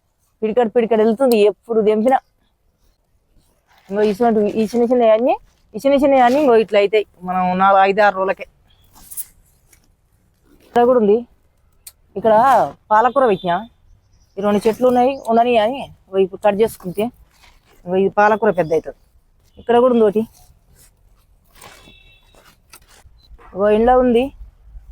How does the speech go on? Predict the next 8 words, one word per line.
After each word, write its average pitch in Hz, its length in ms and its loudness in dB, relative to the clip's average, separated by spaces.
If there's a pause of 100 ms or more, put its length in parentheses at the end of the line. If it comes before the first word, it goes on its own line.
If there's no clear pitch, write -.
తోటకూర. 233 360 0 (3000)
అది 214 200 0
నిన్న, 247 160 4 (640)
అది 220 180 0
మొన్ననే 254 340 2
తీసేది 247 300 2 (180)
ఈడే 240 300 2
కానీ 240 220 0